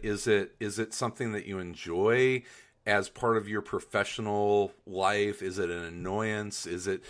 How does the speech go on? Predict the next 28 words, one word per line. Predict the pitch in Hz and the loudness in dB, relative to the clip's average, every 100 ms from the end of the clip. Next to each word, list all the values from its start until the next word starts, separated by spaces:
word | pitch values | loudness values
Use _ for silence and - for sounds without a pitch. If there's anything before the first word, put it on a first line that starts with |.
| - - | -18 0
something | 131 120 113 104 | 0 2 -2 0
that, | 98 92 | -2 -2
that | 101 95 | -4 -4
you, | 95 92 87 _ _ | -6 -8 -10 _ _
you | 104 95 | -10 -8
know, | 85 82 | -8 -2
that | 107 92 | -4 -2
you, | 98 - | -10 -12
you're, | 107 98 92 - | -8 -4 -4 -2
you're | 92 | -4
happy | 90 104 117 | 0 0 0
to | 120 | -2
do, | 120 131 | 0 4
or | 127 104 | 4 2
would | 104 | 0
you, | 104 101 - - | -4 -6 -12 -8
would | 117 117 | -4 -4
you | 120 | 0
prefer | 135 120 - 113 110 | 0 0 2 4 4
for | 98 107 98 | 2 0 -2
it | 92 104 | -2 -4
not | 104 85 - | 0 0 -2
to | 92 | -10
be | 98 | -8
something | - 101 - 101 90 90 87 - _ | -6 -8 -8 -10 -10 -10 -12 -16 _
to, | - 98 80 - | -8 -8 -8 -10
to, | 92 - _ | -14 -14 _
to | - 95 | -8 -8